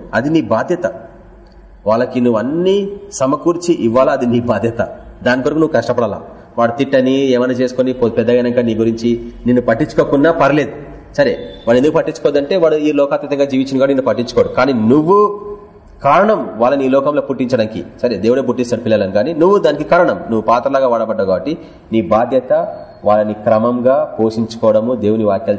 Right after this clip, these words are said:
చెప్పడము, వాళ్ళకి డబ్బులు అవసరము, వాళ్ళకి బట్టలు అవసరము, వాళ్ళకి చదువులు అవసరం,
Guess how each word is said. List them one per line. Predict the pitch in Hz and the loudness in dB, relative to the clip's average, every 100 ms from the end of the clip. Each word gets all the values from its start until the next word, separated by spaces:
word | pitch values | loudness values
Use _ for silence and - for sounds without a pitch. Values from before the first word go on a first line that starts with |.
| 101 | -2
చెప్పడము, | 98 104 107 123 120 | -2 -2 0 -2 -2
వాళ్ళకి | 98 95 90 | -2 -2 -2
డబ్బులు | 95 95 101 | -2 0 0
అవసరము, | 98 98 101 104 | 0 -2 -4 -2
వాళ్ళకి | 95 90 | -2 0
బట్టలు | 92 90 98 | -2 0 0
అవసరము, | 98 - 98 101 | -2 -2 -6 -2
వాళ్ళకి | 92 90 - | -2 -2 -2
చదువులు | 95 107 | -2 0
అవసరం, | 101 101 101 | -2 -2 -4